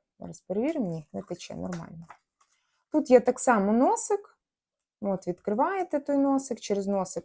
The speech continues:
поливаєте. Лється воно відразу великою струєю.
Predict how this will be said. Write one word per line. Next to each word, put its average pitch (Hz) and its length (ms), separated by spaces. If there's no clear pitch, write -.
поливаєте. 302 760
Лється 214 440
воно 175 260
відразу 262 580
великою 185 500
струєю. 277 840